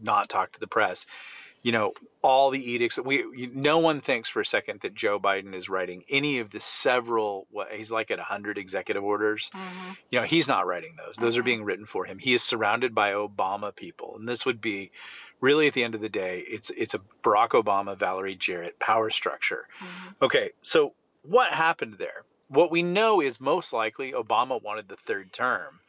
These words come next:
Speaker 1: with Hillary. There are rumors, and there's a guy, what's his name? The
Speaker 2: Who are we
Speaker 1: Hillary
Speaker 2: talking about?
Speaker 1: bli-, bribe?
Speaker 2: Oh, uh, Patrick Byrne.
Speaker 1: Patrick Byrne. And he claims that Hillary was offered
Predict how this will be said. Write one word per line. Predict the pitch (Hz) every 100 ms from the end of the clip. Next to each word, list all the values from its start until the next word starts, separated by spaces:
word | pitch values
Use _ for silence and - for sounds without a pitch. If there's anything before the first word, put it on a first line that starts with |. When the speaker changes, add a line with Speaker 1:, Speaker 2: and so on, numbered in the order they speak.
| - - _ _ _
Speaker 1:
with | 120 123
Hillary. | 147 143 104 90 - _ _ _ _ _
There | 113 127 135 127
are | 135 113 113 -
rumors, | 120 131 170 180 120 107 117
and | 113 107
there's | 107 104
a |
guy, | 101 101 92 92 104
what's | 104 107
his | 110 95
name? | 87 64 92 _ - _ _ _ _ -
The | 110
Speaker 2:
Who |
are | 110
we |
Speaker 1:
Hillary | 110
Speaker 2:
talking | 98 95 98
about? | 90 90 -
Speaker 1:
bli-, | -
bribe? | 95 101 123 _ _ _ -
Speaker 2:
Oh, | 311 196 -
uh, | 254 247 202 170 - -
Patrick | 247 233 -
Byrne. | 185 156 - - - -
Speaker 1:
Patrick | - 180 180 139 113
Byrne. | 123 101 - _
And | - 123 120
he | - 214
claims | 220 - 127 117 113 110 - -
that | 120 117 107 104 -
Hillary | - 123 127 131 127
was | 110
offered | 110 104 - 113 104